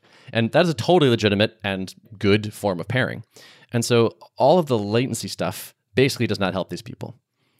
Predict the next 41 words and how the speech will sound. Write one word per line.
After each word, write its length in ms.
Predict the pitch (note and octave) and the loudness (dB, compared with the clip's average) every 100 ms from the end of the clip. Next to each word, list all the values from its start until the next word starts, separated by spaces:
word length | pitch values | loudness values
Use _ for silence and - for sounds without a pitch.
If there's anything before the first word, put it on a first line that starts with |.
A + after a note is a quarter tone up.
| _ _ _ _ _ - | _ _ _ _ _ -4
And 300 | A2 G2+ F2+ | -2 -2 0
they 120 | A#2 | 2
want, 260 | B2+ A#2 G2 | 4 2 0
like, 200 | F#2+ - | -6 -6
the 60 | |
drawing 280 | G2+ G2+ G2 | 0 2 2
on 80 | F#2 | -2
the 60 | |
screen 260 | F#2+ F#3 F3 | -2 0 0
stuff 300 | - C#3+ - | 2 0 2
better. 360 | C3 B2 A#2+ G#2+ | 2 4 4 4
They 160 | G2+ | 4
want 280 | G2 F#2+ F#2 | 4 4 2
more 100 | F#2 | -2
flexibility 540 | - G2+ F#2 F#2+ F2+ | -4 -4 -4 -4 -2
around 140 | F2 E2+ | -4 -2
how 100 | F#2 | -4
to, 80 | E2+ | -4
like, 160 | E2+ | -6
structure 240 | - F2 G#2+ | -6 -8 -8
the 80 | |
call, 500 | G2 G#2+ G2 G2 F#2+ | -4 0 4 4 4
like, 180 | F2+ E2+ | 0 -4
m-, 120 | - - | -10 -12
maybe 260 | G2+ F#2+ | -8 -8
don't 160 | F#2 D2 | -8 -6
share 200 | A2 G#2+ | -2 -2
the 40 | |
screen 220 | G2+ G#2+ | -2 -4
all 60 | G2 | -4
the 60 | G2 | -6
time, 420 | F#2 F2 E2+ D#2+ | -8 -8 -10 -10
or 100 | D#2 | -10
maybe 220 | E2+ E2+ | -10 -8
share 160 | - C#2+ | -8 -6
two 160 | C3 | -6
screens 320 | A#2+ A2+ A2 | -4 -4 -6
in 80 | D2+ | -6
two 100 | - | -8
directions. 560 | G2+ G2 - A#2 G#2+ E2 | -4 -2 0 -2 -2 -6
Or, 140 | G2+ | -12